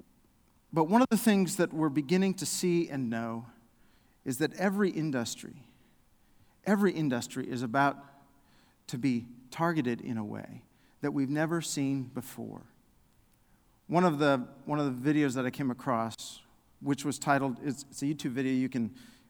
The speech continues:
put it in your phone or look it up later, said, "Humans need not apply," said, um, "We know what it was like to put mechanical muscles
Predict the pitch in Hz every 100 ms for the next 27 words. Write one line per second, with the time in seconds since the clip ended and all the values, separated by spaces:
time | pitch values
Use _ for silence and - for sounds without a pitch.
0 | _ - 170 165 160 160 143 160 151 147
1 | 139 135 147 139 135 135 131 123 120 -
2 | 127 - 185 190 160 135 147 131 120 -
3 | 151 127 113 104 - - - - - -
4 | _ - - - 160 139 117 104 - -
5 | _ _ _ - - 143 160 202 254 262
6 | 208 - - 151 139 147 170 175 - -
7 | - - - 175 151 - - 185 185 180
8 | 160 143 139 - 151 127